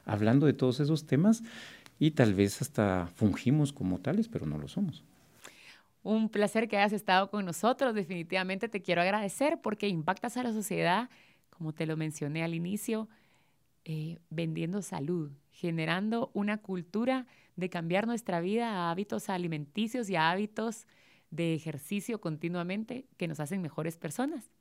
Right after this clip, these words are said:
Speaker 2: Y mientras nosotros estemos más contentos con nuestro físico, con nuestra salud,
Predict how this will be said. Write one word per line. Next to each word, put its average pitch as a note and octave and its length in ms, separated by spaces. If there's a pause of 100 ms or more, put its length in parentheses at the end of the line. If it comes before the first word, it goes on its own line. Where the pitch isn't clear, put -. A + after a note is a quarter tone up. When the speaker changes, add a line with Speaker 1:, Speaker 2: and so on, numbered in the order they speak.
(320)
Speaker 2:
Y E3+ 120
mientras D#3+ 280
nosotros D#3+ 280
estemos F3+ 340
más E3+ 160
contentos F#3+ 480
con E3+ 140
nuestro D3+ 260
físico, F#3 460
con D#3+ 160
nuestra C#3+ 240
salud, G3+ 440